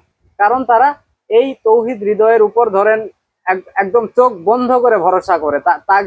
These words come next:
যে আরো অনেক সুযোগ দিবে এটা মানে শিওর, বুঝছেন? এই যে সামনে পাকিস্তান সিরিজ,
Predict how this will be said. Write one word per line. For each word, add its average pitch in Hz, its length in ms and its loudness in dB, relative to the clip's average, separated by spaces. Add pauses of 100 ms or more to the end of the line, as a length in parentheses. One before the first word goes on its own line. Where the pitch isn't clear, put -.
যে 247 120 2 (400)
আরো 196 280 0
অনেক 226 360 0
সুযোগ 220 340 0
দিবে 226 260 2
এটা 208 200 2 (680)
মানে 214 280 -2 (260)
শিওর, 214 360 0
বুঝছেন? 196 420 0 (400)
এই 226 100 2
যে 247 100 0
সামনে 226 260 -4
পাকিস্তান 220 440 -2
সিরিজ, 226 340 0